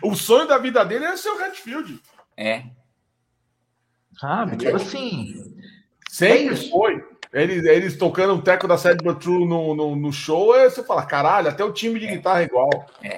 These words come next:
Speaker 2: é.
Speaker 3: É mesa bug, é, é a mesma onda, é a
Speaker 2: É,
Speaker 3: mesma
Speaker 2: é.
Speaker 3: coisa.
Speaker 1: É, é, é, M G, o caralho, é isso aí.
Speaker 3: Não,
Speaker 2: e tem aquele
Speaker 3: pera aí.
Speaker 2: álbum lá que chama, como chama, não sei o que lá, Horse.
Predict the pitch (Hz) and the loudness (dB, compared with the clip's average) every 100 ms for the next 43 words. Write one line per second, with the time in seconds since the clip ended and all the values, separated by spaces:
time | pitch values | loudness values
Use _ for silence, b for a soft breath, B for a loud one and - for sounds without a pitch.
0 | - - 87 85 _ _ _ _ _ _ | -14 -16 -16 -18 _ _ _ _ _ _
1 | _ 170 147 139 - - 113 135 180 117 | _ -2 2 4 4 2 2 4 4 2
2 | 113 127 143 165 165 196 - 508 - 262 | 2 2 2 0 2 0 0 -2 -2 -4
3 | - - 151 262 392 320 233 139 131 131 | -4 -2 0 0 0 0 2 2 2 2
4 | 131 139 139 131 127 135 131 123 117 113 | 2 2 2 2 2 2 2 2 2 0
5 | 117 127 127 127 147 143 127 123 139 180 | 0 -2 -2 -2 0 -2 -2 -2 0 2
6 | 196 165 123 123 117 120 135 117 - 123 | 2 0 0 0 0 2 0 -2 -4 -4
7 | - 339 311 240 - _ _ _ - 117 | -4 -6 -8 -10 -18 _ _ _ -4 2
8 | 101 143 175 143 139 - - - 156 - | 2 2 2 2 2 0 -8 -10 -10 -10
9 | - 156 127 185 180 175 147 - 139 135 | -16 -16 -12 -10 -8 -6 -6 -8 -6 -2
10 | 135 135 117 135 143 - - - | 0 -2 0 -2 -2 -8 -16 -20